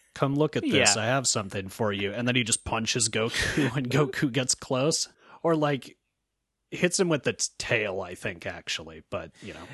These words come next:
Speaker 2: My favorite thing about that is he hits Goku super hard, and <laughs> Goku, like, barely, like, gets back up <laughs> And then Go-, and then Goku looks at him, he's like, "I don't even wanna see what you had to show me anymore." <laughs> Like, he's
Speaker 1: <laughs> Yeah,
Speaker 2: just so
Speaker 1: right, of
Speaker 2: stupid,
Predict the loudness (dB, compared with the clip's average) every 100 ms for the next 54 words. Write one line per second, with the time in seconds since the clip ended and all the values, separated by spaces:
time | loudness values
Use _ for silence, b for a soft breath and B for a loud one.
0 | 0 2 4 2 2 2 2 2 2 2
1 | 2 0 0 0 0 0 0 -2 -2 0
2 | 2 2 2 -2 -2 -2 0 -4 -8 -2
3 | 0 0 -2 -2 -2 0 0 0 0 -2
4 | 0 2 2 0 -4 -6 -2 -2 2 2
5 | 2 0 -2 2 0 0 -6 B B B
6 | B B _ 0 0 0 -2 -2 -14 B
7 | -18 -8 -4 -4 -4 -6 -2 0 0 2
8 | 0 -2 -12 -10 -6 -2 2 4 4 4
9 | 2 2 2 2 0 2 0 0 -6 _
10 | B B B 2 4 4 2 0 4 4
11 | 4 4 4 2 2 2 2 2 0 2
12 | 2 2 0 0 0 0 -2 -2 B B
13 | B -2 0 0 2 4 4 2 4 4
14 | 4 4 6 4 4 2 4